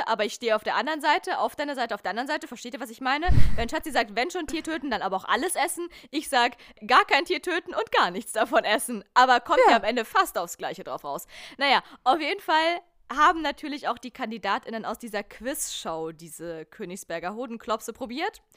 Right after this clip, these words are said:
Speaker 1: Und es war natürlich Classic, Classic-Effekt. Alle erst so, "Mm, äh,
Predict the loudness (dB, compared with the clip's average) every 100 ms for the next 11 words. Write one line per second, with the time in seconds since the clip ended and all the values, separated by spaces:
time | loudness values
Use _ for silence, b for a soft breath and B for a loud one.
0 | b b b -4 -2 -2 -6 -12 -12 -6
1 | -4 -4 -6 -12 -6 -2 -2 -2 -6 _
2 | _ -20 -12 -6 -4 -4 -4 -10 -8 -12
3 | -8 -6 -6 -8 -20 B B -4 0 0
4 | 0 -2 -8 -8 b b -16 -12 -12 -12
5 | -14 _ -10 -6 -6